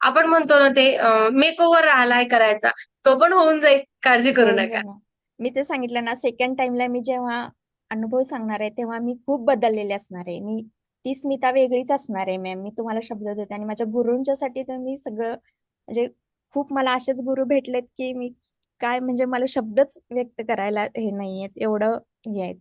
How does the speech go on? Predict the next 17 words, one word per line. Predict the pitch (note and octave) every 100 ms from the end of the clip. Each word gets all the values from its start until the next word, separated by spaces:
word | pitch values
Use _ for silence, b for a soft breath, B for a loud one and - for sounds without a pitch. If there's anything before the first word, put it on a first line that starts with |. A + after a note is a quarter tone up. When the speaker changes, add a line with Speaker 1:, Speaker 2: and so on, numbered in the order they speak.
| -
Speaker 2:
आणि | G3 G#3
तुमचं | A#3 A3 A3
खरंच | A#3 A3+ A3+
मी | A3+
कोटी | A3 G#3+ G#3+
कोटी | G#3+ A3 A#3
सलाम | A3+ G3 G#3 G#3
करते | G#3 G#3
तुम्हाला. | G3 G3+ F#3+ F#3+ G3 _ _ _ -
कारण | G3+ G3+
तुम्ही | G#3+ G#3+
एवढे | G#3+ G#3+
मेडिटेशन | A3+ G#3+ G#3 G3+ A3+ A3 G#3 A3 B B B
एवढं | A3 A3 A#3+
खूप | B3+ A#3+
छान | - A#3 G#3+ A3+
बनवले, | A3 G#3 G3+ G3 F#3+